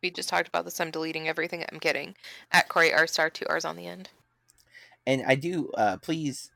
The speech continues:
Speaker 2: you know, stay safe. If you feel sick, see a doctor. Uh, stay home.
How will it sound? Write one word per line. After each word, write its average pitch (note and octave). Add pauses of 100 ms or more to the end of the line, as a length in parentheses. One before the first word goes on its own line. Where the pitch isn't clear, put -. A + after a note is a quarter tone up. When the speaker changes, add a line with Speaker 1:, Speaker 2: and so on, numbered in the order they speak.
Speaker 2:
you A2
know, G2+ (180)
stay C#3
safe. A#2 (580)
If G2
you A2
feel C#3
sick, A#2+
see A#2+
a A2
doctor. F#2 (560)
Uh, F2+
stay A2+
home. G#2+